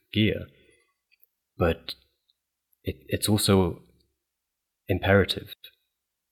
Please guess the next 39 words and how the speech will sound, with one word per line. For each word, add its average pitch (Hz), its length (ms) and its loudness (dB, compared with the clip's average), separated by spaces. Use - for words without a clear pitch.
Even 107 300 4
in 98 100 6
a 95 60 4
life 92 300 0
or 85 60 -2
death 85 180 -2
situation, 87 640 -2
you 76 120 -8
have - 280 -6
to - 80 -6
take - 260 -6
the 76 80 -8
time 78 340 -4
to - 80 -8
do 73 140 -6
it 78 100 -6
properly. 76 500 -10
And 92 160 0
if 104 160 2
it's - 480 -2
some 87 840 -2
third-party 87 640 -2
regulator 85 840 -4
or, 76 340 -6
or, 73 400 -6
you 76 100 -4
know, 76 140 -2
uh, 76 240 -4
someone 92 300 2
else 87 240 2
saying, 82 220 0
"Well, 76 120 -2
this 85 220 -6
is 85 100 -6
how 87 160 -6
we 87 220 -2
do 87 220 -2
it," 82 200 -4
or, - 220 -8